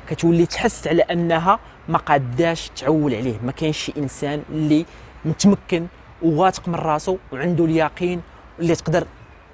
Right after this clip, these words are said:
تستراح في الدار وتجلس ترونكيل وتعول عليه. ثالثاً، الا ما كانش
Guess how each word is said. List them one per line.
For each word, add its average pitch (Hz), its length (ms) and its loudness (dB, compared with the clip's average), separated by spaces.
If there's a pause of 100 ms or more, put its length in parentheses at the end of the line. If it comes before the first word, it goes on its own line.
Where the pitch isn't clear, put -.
(160)
تستراح 160 520 0
في - 80 -10
الدار 143 460 0
وتجلس 165 380 -6
ترونكيل 165 480 -4 (140)
وتعول 139 480 2
عليه. 92 220 -6 (1160)
ثالثاً، 202 540 2 (440)
الا 190 160 6
ما 202 120 2
كانش - 360 -6